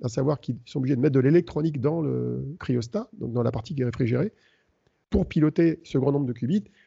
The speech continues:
pour limiter la quantité de fils qui vont passer d'extérieur à l'intérieur du cryostat, et notamment pour limiter les fuites thermiques et pour baisser la consommation d'énergie de pilotage des qubits. Donc ça, c'est, ils expliquent qu'ils vont le faire.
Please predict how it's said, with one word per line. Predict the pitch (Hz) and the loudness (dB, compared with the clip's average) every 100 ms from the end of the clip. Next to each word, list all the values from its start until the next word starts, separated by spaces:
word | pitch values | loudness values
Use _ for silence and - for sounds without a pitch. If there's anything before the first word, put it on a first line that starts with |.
| _ | _
pour | 131 147 | 0 4
limiter | 151 147 139 202 | 4 2 4 4
la | 147 | 4
quantité | 143 123 127 175 | -2 -4 0 2
de | 131 | 2
fils | 113 - 185 185 | -6 -2 -2 -2
qui | - | -6
vont | 123 120 110 127 143 - _ | -6 -6 -6 -10 -14 -16 _
passer | - 113 170 | -2 2 2
d'extérieur | 135 120 135 143 143 | 2 0 0 2 2
à | |
l'intérieur | 127 123 127 139 | 0 -2 -2 -2
du | |
cryostat, | 123 135 127 - - _ - _ - - _ 143 | -4 -4 -4 -6 -14 _ -20 _ -20 -20 _ 2
et | |
notamment | 123 120 156 | 4 6 4
pour | 156 120 | 4 2
limiter | 113 113 139 | 2 2 2
les | 113 | 2
fuites | - - | 0 -4
thermiques | 120 107 160 - _ _ - | -6 -4 -4 -6 _ _ -8
et | |
pour | 120 107 | -4 0
baisser | 113 127 147 | 0 2 0
la | |
consommation | 120 113 113 - 113 | -2 -4 -4 -2 -2
d'énergie | 110 104 110 | 0 0 -2
de | 151 | -2
pilotage | 101 - 127 120 147 127 | -2 -2 -2 0 0 0
des | 120 | -4
qubits. | 117 107 98 - | -4 -6 -6 -10
Donc | - | -2
ça, | 160 | 0
c'est, | 147 - - | 2 2 0
ils | - 147 | 2 4
expliquent | 170 - 240 - _ _ _ | 4 4 0 0 _ _ _
qu'ils | - 165 | -2 2
vont | 160 | 2
le | 135 | 2
faire. | 120 | -2